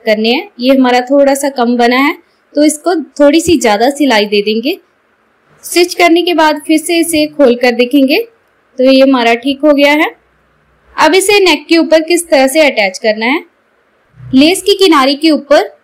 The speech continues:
neck की side को इस तरह से रखेंगे और stitch करना शुरू करेंगे। ये सिलाई आपको perfect लगानी है। अगर आपकी lace आगे पीछे होने का खतरा है तो आप इसे पहले pin up भी कर सकते हो, जिससे कि ये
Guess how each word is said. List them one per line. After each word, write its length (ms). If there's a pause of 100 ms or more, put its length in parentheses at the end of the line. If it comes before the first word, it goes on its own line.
neck 300
की 100
side 320
को 140
इस 200
तरह 160
से 180
रखेंगे 480 (1080)
और 160
stitch 340
करना 340
शुरू 260
करेंगे। 400 (1080)
ये 180
सिलाई 340
आपको 340
perfect 500
लगानी 420
है। 160 (340)
अगर 240
आपकी 320
lace 360 (140)
आगे 220
पीछे 280
होने 240
का 140
खतरा 340
है 160
तो 160
आप 300
इसे 220
पहले 280
pin 220
up 180
भी 80
कर 180
सकते 340
हो, 240 (380)
जिससे 280
कि 120
ये 280